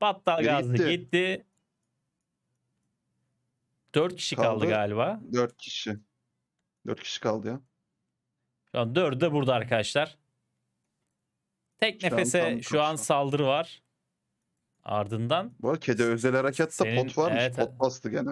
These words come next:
Speaker 1: senin aynen, senin, e, favori oyuncun <laughs> pot bastı orada.
Speaker 2: <laughs>
Speaker 1: Yo,
Speaker 2: Bak,
Speaker 1: bak,
Speaker 2: bak,
Speaker 1: bak,
Speaker 2: daldı,
Speaker 1: döndü,
Speaker 2: daldı birine.
Speaker 1: döndü şu an dalıyor bak.
Speaker 2: <laughs>
Speaker 1: Yalnız tek nefes, e,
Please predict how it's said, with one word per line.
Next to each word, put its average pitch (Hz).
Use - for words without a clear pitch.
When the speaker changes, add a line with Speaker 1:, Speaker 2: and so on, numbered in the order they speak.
Speaker 1:
senin 113
aynen, 131
senin, 113
e, 101
favori 135
oyuncun 123
<laughs> -
pot 151
bastı 131
orada. 107
Speaker 2:
<laughs> -
Speaker 1:
Yo, 110
Speaker 2:
Bak, 117
Speaker 1:
bak, -
Speaker 2:
bak, -
Speaker 1:
bak, 139
Speaker 2:
daldı, 123
Speaker 1:
döndü, 120
Speaker 2:
daldı 139
birine. 131
Speaker 1:
döndü 147
şu 151
an 165
dalıyor 120
bak. 104
Speaker 2:
<laughs> -
Speaker 1:
Yalnız 127
tek 123
nefes, 185
e, -